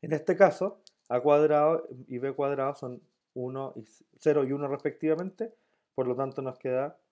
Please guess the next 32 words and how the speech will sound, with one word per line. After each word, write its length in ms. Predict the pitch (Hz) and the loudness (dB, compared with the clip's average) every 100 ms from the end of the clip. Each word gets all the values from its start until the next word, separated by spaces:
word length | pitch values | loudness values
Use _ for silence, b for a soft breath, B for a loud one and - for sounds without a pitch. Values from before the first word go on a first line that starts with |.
| _ - | _ -10
valor 260 | 117 113 | -6 -6
absoluto 320 | 107 123 117 | -6 -8 -4
de 60 | 117 | -6
I 20 | |
menos 260 | 113 95 - | -6 -14 -18
uno. 100 | - _ _ b b b b b | -20 _ _ b b b b b
Perfecto. 480 | 139 - 117 - _ _ _ b b _ _ _ 185 | -2 0 -2 -4 _ _ _ b b _ _ _ 2
Eso 500 | 202 - 160 - - _ | 4 4 0 0 -10 _
es 280 | 143 120 131 | -6 -6 0
dos 260 | 202 220 - | 2 2 -4
unidades 760 | 175 160 160 160 160 156 - - | -4 2 6 6 6 0 -6 -12
menor 500 | 139 135 180 - _ _ _ _ | -8 -4 -4 -6 _ _ _ _
que 140 | - 135 | -6 -2
su 120 | 139 | 0
distancia 560 | 131 - 170 185 190 180 | -2 0 -2 -2 -2 -2
al 140 | 160 | -2
punto 500 | - 165 165 - 180 | -6 -8 -8 -8 -6
menos 320 | 143 143 135 | -6 -8 -6
dos, 160 | 143 143 | -6 -8
menos 240 | 147 135 | -10 -12
tres. 220 | - 110 | -14 -16
Entonces 260 | _ 123 123 | _ -12 -10
tenemos 200 | 127 127 | -12 -8
que 100 | 135 | -4
calcular 500 | 127 123 131 123 127 _ _ _ _ - | -4 -4 -4 -4 -4 _ _ _ _ -6
la 100 | 117 | -4
distancia 800 | 107 - 143 147 - 123 135 - _ _ _ - | -4 -6 -6 -6 -8 -6 -6 -8 _ _ _ -12
de 200 | 113 113 | -4 -2
X, 360 | 110 123 123 - | -2 -6 -12 -8
Y 260 | 202 226 220 _ _ _ _ _ _ _ _ | -4 -4 -6 _ _ _ _ _ _ _ _
al 160 | 131 127 | -6 -6
punto 580 | - 135 135 - 185 | -8 -10 -8 -10 -10